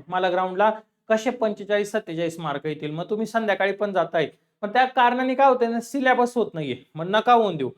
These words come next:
प्रश्नपत्रिका हा असा सोर्स आहे का, याच्यामध्ये ना बाळांनो, सर्व प्रश्न येतात, गणिताचे सगळे येतात, बुद्धिमत्ता येतं, मराठी येतं, सगळं येतं. बरं, कोणत्या करायच्या? तर झालेल्या करा, झालेल्या दोन हजार चोवीसच्या करा, झाल्या असतील ना, परत करा,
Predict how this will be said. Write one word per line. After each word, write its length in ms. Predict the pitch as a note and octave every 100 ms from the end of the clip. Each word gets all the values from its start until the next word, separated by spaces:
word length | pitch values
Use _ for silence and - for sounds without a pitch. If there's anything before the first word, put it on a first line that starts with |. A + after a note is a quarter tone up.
| _ _ -
प्रश्नपत्रिका 720 | A#3 A#3+ B3+ A#3+ A#3+ A#3+ B3
हा 280 | A3+ G3 A3
असा 400 | - C4+ C4+ -
सोर्स 420 | - A3+ A#3 A#3 A#3+
आहे 120 | D3+ - _ _
का, 340 | A#3 C#4 D#4 F#3+
याच्यामध्ये 640 | G3+ G#3+ C4 C4+ C4 C#4
ना 120 | B3+
बाळांनो, 400 | G3+ G#3+ A3 A#3
सर्व 480 | A#3+ - B3 B3 B3+
प्रश्न 360 | B3+ A#3+ - A3
येतात, 300 | F3+ F3+ E3
गणिताचे 440 | F#3 G3 G3 G3 G3+
सगळे 300 | G#3+ F#3+ F#3
येतात, 280 | E3 E3+
बुद्धिमत्ता 560 | E3+ G3 G3 F#3 F3 F3
येतं, 240 | F3 E3+
मराठी 420 | E3+ F#3 G3 G3 E3
येतं, 180 | E3
सगळं 380 | E3+ A3 F#3+ G#3+
येतं. 240 | F3+ D#3 C#3 _ _ -
बरं, 140 | B3
कोणत्या 420 | B3+ C4+ C4+ C#4
करायच्या? 560 | C#4+ C4 A3+ G3+ G#3+ A3 - _ A3
तर 40 |
झालेल्या 480 | G3+ A3+ C4 A#3+ G3
करा, 240 | E3 D#3
झालेल्या 360 | D3+ F#3+ F3+ D#3+
दोन 240 | F3 A#3
हजार 200 | A3 F#3
चोवीसच्या 480 | F#3 G3 F#3 F3+ F3
करा, 200 | D#3+ C#3+
झाल्या 360 | D#3+ G#3+ B3 B3+
असतील 280 | B3+ C4
ना, 80 | A#3
परत 340 | F#3 - B3 C#4 -
करा, 220 | F#3 C3+